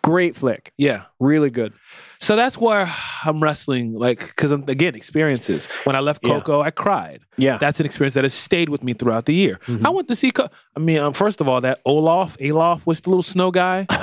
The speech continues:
Speaker 1: Yeah, the Frozen Olaf's Christmas Adventure or whatever.
Speaker 2: I could have slapped that dude
Speaker 1: Ah.
Speaker 2: into the summertime.
Speaker 1: I read that they,
Speaker 2: Like,
Speaker 1: they removed that from the
Speaker 2: thank
Speaker 1: beginning of the
Speaker 2: God.
Speaker 1: movie. Yeah.
Speaker 2: That was hor-, I mean,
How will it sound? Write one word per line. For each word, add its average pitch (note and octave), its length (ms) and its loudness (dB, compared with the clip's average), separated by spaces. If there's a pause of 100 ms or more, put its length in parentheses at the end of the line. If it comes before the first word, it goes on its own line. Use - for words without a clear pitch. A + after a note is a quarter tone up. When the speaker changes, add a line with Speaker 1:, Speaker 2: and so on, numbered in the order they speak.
(140)
Speaker 1:
Yeah, A3 440 2
the F3+ 140 0
Frozen E3+ 640 0
Olaf's D#3+ 440 2
Christmas D#3 440 0
Adventure D3 440 0
or D3 60 4
whatever. D3+ 300 2
Speaker 2:
I A#2 40 0
could C#3 140 -2
have A2+ 80 -6
slapped C#3 460 -2
that C3 140 2
dude B2 60 -2
Speaker 1:
Ah. F3+ 600 0 (100)
Speaker 2:
into C#3+ 380 -4
the A#2+ 80 0
summertime. A2+ 680 -2
Speaker 1:
I E3 100 2
read G3+ 280 2
that D#3+ 140 2
they, C#3+ 180 2
Speaker 2:
Like, A#2 120 -6
Speaker 1:
they C#3+ 120 2
removed C3+ 380 0
that A2+ 200 -2
from A#2+ 140 -4
the E3+ 40 4
Speaker 2:
thank G#3+ 180 2
Speaker 1:
beginning G#3+ 180 -4
of G#2 60 -2
the D#3+ 60 4
Speaker 2:
God. D4+ 460 2
Speaker 1:
movie. G2+ 120 -20
Yeah. F2+ 120 -20
Speaker 2:
That G#3 220 2
was F3+ 120 0
hor-, C#4 600 2
I A3 80 -4
mean, A3+ 280 -4